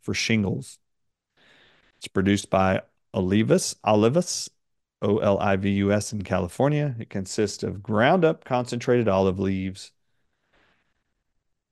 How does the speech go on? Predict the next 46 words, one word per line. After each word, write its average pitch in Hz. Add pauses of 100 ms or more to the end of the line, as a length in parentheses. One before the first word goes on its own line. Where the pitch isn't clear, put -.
(1120)
It 101
is 95
available 104
as 95
a 90
tea. 240 (400)
It's 101
also 95
as 95
a 98
capsule 170
or -
as 101
an 123
extract, - (320)
which -
is 95
the 95
most 95
powerful 95
of 98 (100)
all 95
of 87
them, 90
the 95
extract. -
Twice 117
a 156
day, 131
take 113
one 98
to 120
two 160
capsules 117
of 92
olive 104
leaf 143
max 120
with 104
five 101
thousand 120
milligrams 127
of 127
vitamin 139
C 160
powder 110